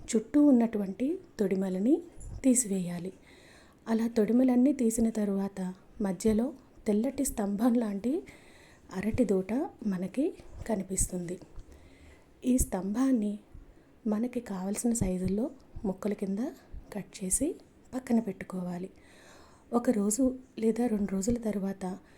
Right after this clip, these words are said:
ఈ ముక్కలకి చుట్టూ ఉన్నటువంటి మిగిలిన తొడిమలు వడిలిపోతాయి.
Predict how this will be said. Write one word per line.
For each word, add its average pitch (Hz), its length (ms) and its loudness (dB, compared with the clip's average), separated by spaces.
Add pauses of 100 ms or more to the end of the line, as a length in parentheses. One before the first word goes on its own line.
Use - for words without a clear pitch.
(320)
ఈ 277 140 6
ముక్కలకి 226 640 2
చుట్టూ 240 540 -2
ఉన్నటువంటి 233 800 0 (420)
మిగిలిన 269 400 6
తొడిమలు 214 600 2 (200)
వడిలిపోతాయి. 190 680 2